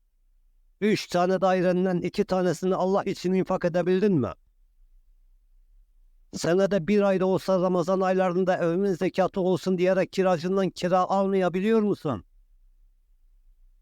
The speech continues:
Bir aylık gelirini Allah için bir yetime garibe götürüp verebiliyor musun? Sabah akşam hükümetlerin ekonomik politikalarının sonucu olarak mülklerinizin değerine değer katılmasını avantaj bilerek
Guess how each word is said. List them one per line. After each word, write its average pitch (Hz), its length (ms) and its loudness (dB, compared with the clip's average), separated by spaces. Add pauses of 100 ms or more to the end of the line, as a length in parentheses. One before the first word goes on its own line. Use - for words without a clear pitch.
(160)
Bir 185 340 2
aylık 196 300 0
gelirini 196 480 2
Allah 196 320 0
için 196 440 -2
bir 196 100 0
yetime 190 420 0
garibe 196 380 0
götürüp 190 440 -2
verebiliyor 196 480 2
musun? 151 440 -2 (1900)
Sabah 180 380 0
akşam 185 360 0
hükümetlerin 196 680 -2
ekonomik 190 600 -2
politikalarının 196 880 -2
sonucu 196 320 0
olarak 185 360 2 (340)
mülklerinizin 196 720 0
değerine 202 440 0
değer 190 240 0
katılmasını 202 680 -2
avantaj 175 560 0
bilerek 185 380 2